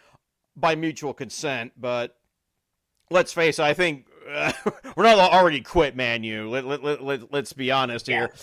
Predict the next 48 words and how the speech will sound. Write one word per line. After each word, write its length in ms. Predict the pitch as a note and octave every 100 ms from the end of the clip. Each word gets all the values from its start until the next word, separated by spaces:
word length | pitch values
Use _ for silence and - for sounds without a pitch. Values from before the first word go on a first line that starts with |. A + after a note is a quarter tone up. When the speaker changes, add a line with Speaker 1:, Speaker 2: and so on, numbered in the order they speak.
| -
Speaker 2:
absolutely. 520 | - - A#2+ - - C3
Speaker 1:
But 240 | G#3+ A3
also, 520 | G#3+ C4+ B3+ A#3 A3+ G3+
I 120 | B3+
just 200 | D#4+ B3
wanna, 220 | A#3+ G#3
uh, 600 | F3+ D#3+ D#3 F3 D#3 D3+ D#3+
and 160 | F#3+
I'm 240 | F#3 G#3 B3
gonna 160 | C4
let 180 | G#3+ G3
you 140 | F3
take 240 | D#3+ E3+ C#3+
the 80 | C3
stage 360 | D#3+ C3+ G#2+
here 200 | C3 B2
too, 240 | - C3+ A#2+
'cause 140 | B2
I 100 | C#3+
think 200 | F#3 E3
you, 140 | C#3
you, 200 | D3+ C#3+
you 180 | C#3+ D3+
said 200 | D#3 D#3
you 120 | C3+
wanted 180 | C3 B2+
to 60 | A#2+
say 240 | C#3 B2+
a 40 | A#2+
few 160 | C3
things. 280 | B2 B2 - - - -
Uh, 280 | F3+ F3+ F3
Cristiano 600 | - - E4 - E4+ B3+
Ronaldo 440 | F#3 F#3+ F3 E3 D#3+
is 380 | D3+ D#3 D3+ C3+ C#3+
a 180 | D3 A2+ -
petulant 680 | G#3 B3 B3 A3+ F3+ C#3
diving 500 | C3+ D#3+ E3+ D#3+ C3
cheat. 540 | A2 - F3 B2 G#2+ - _ _ _
And, 360 | E3+ D#3 D3 D3+
uh, 360 | D3+ D3+ D3+ D3+
with 220 | G#3 G3+
that, 280 | G#3+ G#3 -
take 220 | A3 A#3+
it 80 | A#3
away, 640 | G#3 G3+ E3+ D3 C#3 C#3
Mister 320 | D3 D#3 D3+ D3
Arnold. 500 | C3 A2+ - -